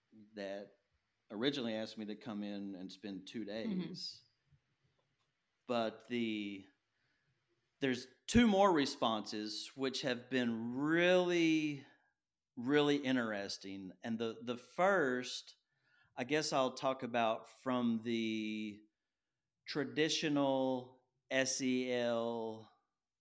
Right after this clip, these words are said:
Speaker 1: the traditional quote unquote critical social justice group, is to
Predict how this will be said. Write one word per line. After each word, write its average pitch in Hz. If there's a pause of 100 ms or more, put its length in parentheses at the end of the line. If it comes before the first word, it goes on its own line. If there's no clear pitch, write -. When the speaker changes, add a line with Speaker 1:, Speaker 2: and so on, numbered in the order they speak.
(140)
Speaker 1:
the 107 (220)
traditional 123 (300)
quote 123
unquote 113 (880)
critical 143
social 123
justice 127
group, 104 (1300)
is 127
to 120